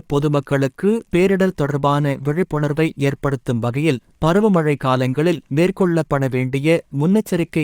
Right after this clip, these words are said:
நடவடிக்கை குறித்து மாதிரி ஒத்திகை நிகழ்ச்சிகளை மேற்கொள்ள தமிழக அரசு உத்தரவிட்டிருந்தது. அதன் அடிப்படையில் திருவள்ளூர் மாவட்டம் திருத்தணி வருவாய்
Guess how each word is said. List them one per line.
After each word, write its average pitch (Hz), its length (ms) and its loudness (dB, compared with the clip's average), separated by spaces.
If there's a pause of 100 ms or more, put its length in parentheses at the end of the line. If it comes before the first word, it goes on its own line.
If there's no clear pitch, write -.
(120)
நடவடிக்கை 151 560 0
குறித்து 131 440 -2 (280)
மாதிரி 175 340 2 (120)
ஒத்திகை 170 460 0
நிகழ்ச்சிகளை 131 600 0 (100)
மேற்கொள்ள 143 640 0 (160)
தமிழக 143 460 0
அரசு 113 340 -2 (240)
உத்தரவிட்டிருந்தது. 127 920 0 (480)
அதன் 185 260 2
அடிப்படையில் 147 680 -2 (180)
திருவள்ளூர் 202 520 2
மாவட்டம் 135 580 0 (140)
திருத்தணி 165 480 -2
வருவாய் 127 420 -2